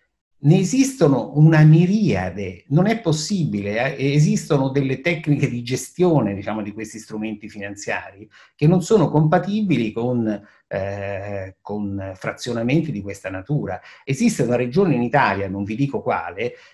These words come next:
che ha sei strumenti diversi di equity solamente dedicati alle start-up, quindi diciamo di, di venture capital.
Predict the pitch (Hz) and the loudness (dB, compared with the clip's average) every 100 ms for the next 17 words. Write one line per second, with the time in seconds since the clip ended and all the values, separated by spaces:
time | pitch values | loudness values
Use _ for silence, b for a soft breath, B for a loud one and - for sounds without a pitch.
0 | B - 208 147 - - - 233 175 110 | B 2 4 4 -2 -10 0 4 6 4
1 | 95 - - 160 175 196 117 98 110 110 | -2 -8 -2 0 2 2 2 -2 -6 -2
2 | 143 185 139 - - 107 127 185 240 247 | 4 4 4 0 -8 -6 0 4 4 4
3 | 240 220 233 240 - _ - 196 180 190 | 0 0 0 0 -6 _ -2 4 6 6
4 | 226 262 - 165 147 143 151 196 208 214 | 6 4 2 4 4 4 2 2 2 0
5 | 202 208 202 135 123 123 107 101 131 95 | 0 -2 -2 -2 -2 -4 -6 -2 -2 -2
6 | - - 110 101 98 101 104 101 101 98 | -4 -6 -4 -4 -6 -6 -6 -6 -8 -8
7 | 107 113 107 95 - 117 95 95 | -6 -6 -6 -10 -4 -4 -4 -8